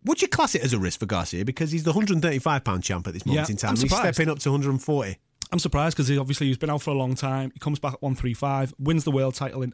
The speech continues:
Speaker 2: absolutely dynamic fashion. He's got us all talking about him. He's got us all saying, "Is he the best in this weight,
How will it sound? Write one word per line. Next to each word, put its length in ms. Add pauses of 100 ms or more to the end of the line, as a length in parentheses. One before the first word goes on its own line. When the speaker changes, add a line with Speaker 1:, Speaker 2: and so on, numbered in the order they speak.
(120)
Speaker 2:
absolutely 600
dynamic 520
fashion. 380 (400)
He's 100
got 100
us 180
all 220
talking 320
about 200
him. 140
He's 100
got 120
us 100
all 240
saying, 320 (260)
"Is 120
he 80
the 100
best 240
in 100
this 160
weight, 180